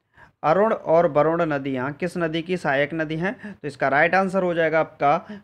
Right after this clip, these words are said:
कोसी नदी की। कोसी नदी को क्या कहा जाता है? बिहार का शोक भी कहते हैं। क्या कहते हैं साथियों? बिहार का शोक भी कहते हैं, क्योंकि ये अपने मार्ग को बदलने के लिए जानी जाती है। अरुण और वरुण नदियाँ किसकी सहायक नदी हैं? तो कोसी नदी की सहायक नदी हैं।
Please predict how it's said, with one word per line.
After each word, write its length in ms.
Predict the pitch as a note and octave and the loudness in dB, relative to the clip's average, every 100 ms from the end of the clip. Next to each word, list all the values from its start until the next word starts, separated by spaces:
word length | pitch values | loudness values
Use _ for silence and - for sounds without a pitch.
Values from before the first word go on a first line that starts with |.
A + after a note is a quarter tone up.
| - | -6
कोसी 300 | F3 F3 G3 | -4 -4 -4
नदी 260 | E3+ C3 B2+ | -4 -6 -8
की। 160 | C3 | -8
कोसी 360 | B2 F#3 F#3+ G#3 | -6 -4 -2 -2
नदी 240 | G3 F#3 | -2 -2
को 140 | F#3 G3 | -2 -2
क्या 180 | F#3+ F3+ | 2 0
कहा 240 | F3 D#3+ | 0 0
जाता 280 | D#3+ D#3 D#3 | 0 0 0
है? 280 | C#3+ D3 E3+ - | 0 -4 -18 -12
बिहार 500 | C#3+ C3+ C3+ D3 E3 | -2 -2 2 2 2
का 160 | F3 F#3 | 2 -2
शोक 300 | F3 E3 D#3 | -2 -6 -6
भी 160 | D#3 | -6
कहते 300 | D3 B2+ B2+ | -4 -4 -4
हैं। 100 | B2+ | -8
क्या 160 | C3 D#3 | -4 -2
कहते 240 | D#3 D#3 | -2 -2
हैं 80 | E3 | -4
साथियों? 420 | D#3+ D#3 E3+ G3 G#3 C4 - C#3+ | -4 -4 -4 -4 -6 -12 -14 -4
बिहार 340 | C#3 D3 D3+ | 0 2 2
का 140 | F3+ | 0
शोक 240 | F3+ F3+ F3 | -2 -2 -4
भी 160 | F#3 | -4
कहते 280 | F#3 E3 F3 | -2 -2 -2
हैं, 80 | F3+ | -6
क्योंकि 260 | F3+ E3 D#3 | -6 -6 -4
ये 60 | |
अपने 260 | D3+ D#3 D#3 | -4 -4 -4
मार्ग 420 | C3 C#3 F#3+ G3 | -2 0 0 0
को 140 | F#3 D#3+ | -2 0
बदलने 480 | C#3 D#3+ G#3+ G#3+ | 2 2 0 -2
के 80 | F#3 | -4
लिए 420 | D3 C3 D3 A3+ A3 D#3 | -2 0 -2 -4 -18 -10
जानी 380 | C#3+ D#3 D#3 D#3 | 0 2 2 0
जाती 300 | C#3+ C3+ B2+ | 0 -2 -2
है। 320 | B2+ A2 - - - - | 0 -2 -4 -20 -20 -6
अरुण 260 | - F3+ A#3 | 0 2 2
और 220 | - E3+ | 2 2
वरुण 320 | D3 D#3+ G#3 G#3 F3 - - _ - | 4 2 0 -4 -14 -20 -20 _ -6
नदियाँ 360 | D3+ D#3 F#3 F#3 | -4 -2 -2 0
किसकी 360 | G3+ F#3+ G3+ | -2 -2 -2
सहायक 300 | F3+ D3+ D#3+ | 2 2 2
नदी 220 | F3 D#3+ | -2 -4
हैं? 200 | E3+ G3+ | -2 -4
तो 80 | G3 | -4
कोसी 380 | - D#3+ D#3+ F#3+ | -6 -6 -6 -6
नदी 220 | D#3 C3+ | -6 -6
की 140 | B2 - | -8 -8
सहायक 380 | B2 A#2 D#3 | -6 -4 -4
नदी 260 | E3+ C3 B2+ | -6 -6 -8
हैं। 540 | B2 A#2+ - G3+ G3 | -8 -10 -10 -16 -16